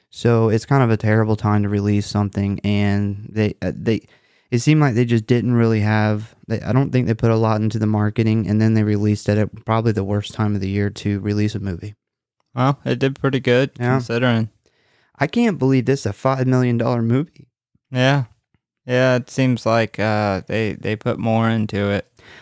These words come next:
Speaker 1: I would give it a, a ten or fifteen maybe. Man, it's just the,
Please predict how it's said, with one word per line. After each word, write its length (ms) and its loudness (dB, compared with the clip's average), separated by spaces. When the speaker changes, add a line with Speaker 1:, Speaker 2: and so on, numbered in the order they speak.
Speaker 1:
I 140 0
would 200 0
give 220 2
it 100 2
a, 200 0
a 100 2
ten 880 0
or 260 0
fifteen 680 0
maybe. 520 2
Man, 280 -2
it's 180 -4
just 240 -2
the, 180 0